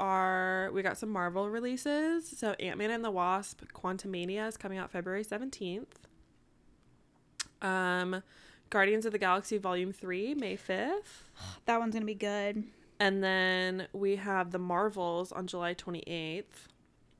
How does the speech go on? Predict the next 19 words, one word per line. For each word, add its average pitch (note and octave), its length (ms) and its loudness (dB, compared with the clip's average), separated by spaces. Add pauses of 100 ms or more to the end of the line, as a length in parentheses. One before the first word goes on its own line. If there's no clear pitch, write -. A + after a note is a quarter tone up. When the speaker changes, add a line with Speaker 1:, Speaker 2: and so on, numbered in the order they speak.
(180)
Speaker 1:
And G#3 100 4
then A3 120 4
this A3+ 140 0
isn't D4 180 2
really D4 320 0 (200)
M G#3+ 220 2
C B3+ 140 -6
U, B3 260 -2
but G3+ 340 2
Spider-Man G#3+ 440 0
Across F#3+ 300 2
the G3 100 -10
Spider-Verse G3+ 640 -4
is G3+ 100 -6
coming G#3+ 220 -4
out G#3 80 -2
in F#3 100 -2
June. F#3 380 -2 (120)
Speaker 2:
Yeah. G#3 360 2